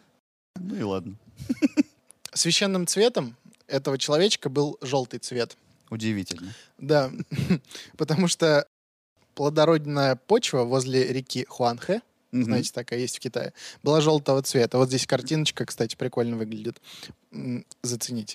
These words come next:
Speaker 2: В общем, рядом с которой, где-то в горах Кунь-Лунь, в общем, в общем-то, где считается, что зародилась китайская цивилизация. Даже, наверное, не китайская, а вообще, ну, в Китае считалось, что вся цивилизация там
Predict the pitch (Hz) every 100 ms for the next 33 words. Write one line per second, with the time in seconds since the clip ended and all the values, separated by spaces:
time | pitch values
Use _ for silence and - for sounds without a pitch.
0 | - - 151 165 160 160 175 160 - 143
1 | - 214 160 120 131 160 139 123 - 120
2 | 127 131 135 - _ - 123 117 151 247
3 | - _ _ - - _ _ - 127 120
4 | 123 127 - 135 135 - 139 135 139 131
5 | 151 135 127 123 - 127 127 135 139 139
6 | 123 - - _ _ _ - - - -
7 | 147 135 - - 120 101 - - 139 135
8 | 127 123 143 156 156 151 151 147 170 185
9 | - 131 135 - 165 139 _ - - -
10 | 151 156 135 - 131 127 147 - 127 -
11 | - - - - 123 120 117 - 113 117